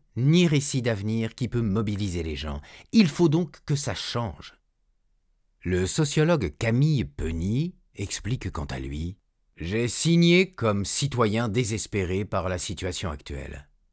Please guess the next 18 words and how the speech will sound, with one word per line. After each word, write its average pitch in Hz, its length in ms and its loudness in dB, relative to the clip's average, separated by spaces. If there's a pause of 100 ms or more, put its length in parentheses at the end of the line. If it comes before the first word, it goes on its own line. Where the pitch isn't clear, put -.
(460)
Il 139 120 4
ne 151 60 6
faudrait 143 300 4
surtout 180 540 -4
pas 185 180 -4
que 139 140 -4
l'on 110 180 0
imagine 90 540 -2
pouvoir 80 340 -6
seulement 160 480 -2
dupliquer 151 680 -2
ce 113 160 -6
qui 95 180 -6
a 85 40 -4
été 85 200 -8
fait - 340 -8
au 170 120 2
municipal 110 680 0